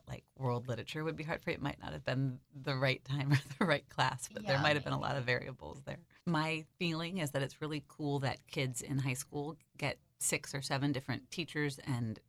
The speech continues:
Speaker 1: exposures in a day, because some kids will be in that class and respond to it immediately, and
Speaker 2: Yeah.
Speaker 1: that's perfect. And some would prefer to,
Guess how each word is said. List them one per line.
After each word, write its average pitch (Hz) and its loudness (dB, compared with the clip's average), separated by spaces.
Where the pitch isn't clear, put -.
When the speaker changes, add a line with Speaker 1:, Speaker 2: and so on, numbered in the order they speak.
Speaker 1:
exposures 160 -2
in 170 0
a 165 -2
day, 165 2
because 139 0
some 151 2
kids 156 -2
will 139 0
be 147 -2
in 151 2
that 143 0
class 135 -2
and 135 2
respond 135 2
to 135 2
it 123 -2
immediately, 143 0
and 131 4
Speaker 2:
Yeah. 131 2
Speaker 1:
that's - -4
perfect. 156 -2
And 110 -2
some 139 2
would 135 -2
prefer 143 0
to, 131 -2